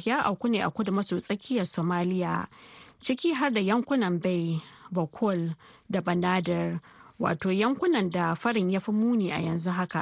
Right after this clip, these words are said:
a cewar rahoton. Ma'aikatar lafiya ta Somalia da wasu hukumomi biyu na Majalisar Ɗinkin Duniya, wato Hukumar Lafiya ta Duniya da Asusun Kula da Yara na Majalisar Ɗinkin Duniya,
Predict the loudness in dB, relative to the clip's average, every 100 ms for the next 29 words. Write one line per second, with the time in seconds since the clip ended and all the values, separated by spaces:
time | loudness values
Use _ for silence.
0 | -2 -2 0 0 0 0 -2 -2 -2 -2
1 | -2 -2 -4 -8 _ -20 -20 -20 -20 -20
2 | -6 -2 0 0 0 0 2 2 0 0
3 | 0 0 -2 0 0 0 0 0 0 2
4 | 0 0 -2 -2 0 0 2 2 2 2
5 | 2 2 2 0 -2 -2 -2 0 -2 0
6 | -2 0 -2 0 0 -2 -4 -8 -14 -20
7 | -20 -6 -2 0 0 0 0 0 2 2
8 | 2 0 2 0 0 -2 -2 0 0 0
9 | 0 -2 -2 0 0 0 -2 0 0 0
10 | 0 0 2 0 0 0 0 0 0 0
11 | -2 -2 -2 -2 0 -2 0 -2 0 0
12 | 0 0 0